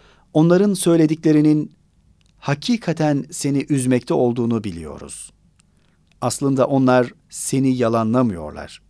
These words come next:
Fakat o zalimler açıkça Allah'ın ayetlerini inkar ediyorlar.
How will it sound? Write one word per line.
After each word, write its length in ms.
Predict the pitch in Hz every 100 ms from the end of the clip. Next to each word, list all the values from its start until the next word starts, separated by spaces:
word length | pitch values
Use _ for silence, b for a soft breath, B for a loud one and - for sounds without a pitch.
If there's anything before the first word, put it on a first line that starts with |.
| _ _ _ _ _ _
Fakat 380 | - 113 98 95 -
o 140 | 139
zalimler 760 | 123 113 107 104 101 104 101 - _ _
açıkça 500 | 123 - 202 - 151 -
Allah'ın 440 | 135 123 120 131
ayetlerini 720 | 135 123 120 110 - 113 110
inkar 480 | 110 120 107 104 95
ediyorlar. 640 | 90 - 87 85 - -